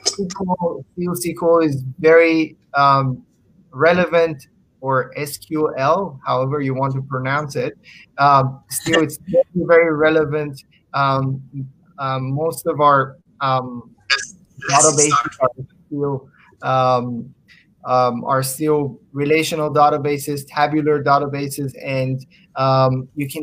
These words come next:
Speaker 1: leverage, um, your skills very much querying the data from database and making your data set, all right? So that,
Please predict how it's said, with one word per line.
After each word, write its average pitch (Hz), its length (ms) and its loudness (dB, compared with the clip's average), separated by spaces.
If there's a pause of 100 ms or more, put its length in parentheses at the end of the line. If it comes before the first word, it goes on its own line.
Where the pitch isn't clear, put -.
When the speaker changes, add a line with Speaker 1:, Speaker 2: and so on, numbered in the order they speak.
Speaker 1:
leverage, 143 540 0 (420)
um, 120 520 -4
your 131 420 -2 (140)
skills 143 760 -4
very 135 260 2
much 131 560 0 (440)
querying 170 360 4
the 156 100 2
data 147 500 4
from 147 180 -4
database 143 480 0
and 123 160 -8
making 143 460 -6
your 139 320 -2
data 135 260 4
set, 113 300 -4
all 131 80 -6
right? 143 240 2
So 143 140 -4
that, 135 200 0